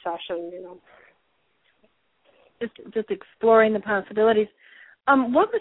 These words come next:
Speaker 2: some stories about how past life regressions help with phobias?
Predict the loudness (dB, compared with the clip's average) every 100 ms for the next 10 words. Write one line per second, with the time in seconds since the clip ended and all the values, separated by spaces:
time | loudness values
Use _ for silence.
0 | -8 -12 -8 -2 -2 0 -2 -2 -2 -2
1 | -2 0 0 -2 -8 -6 -10 -12 -8 -8
2 | -8 -14 -16 -18 -14 -16 _ -6 -6 -8
3 | -12